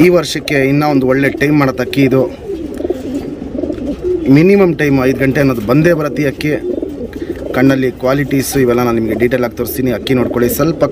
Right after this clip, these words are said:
ಕುರ್ಜಲ್ಲಿದೆ. ಪುಕ್ಕ ಎಲ್ಲ ಉದ್ರಿ ಹೊಸ ಪುಕ್ಕ ಬಂದರೆ ತುಂಬ ಚೆನ್ನಾಗಿರುತ್ತೆ. ಅಕ್ಕಿ ನಿಂತಿರೋ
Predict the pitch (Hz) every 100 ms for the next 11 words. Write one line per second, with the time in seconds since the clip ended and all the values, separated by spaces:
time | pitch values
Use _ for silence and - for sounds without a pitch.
0 | - 147 143 147 135 147 - - - -
1 | - - - - - 139 147 139 127 123
2 | 123 123 113 113 123 127 117 117 131 -
3 | 127 127 123 120 117 110 117 127 123 117
4 | 120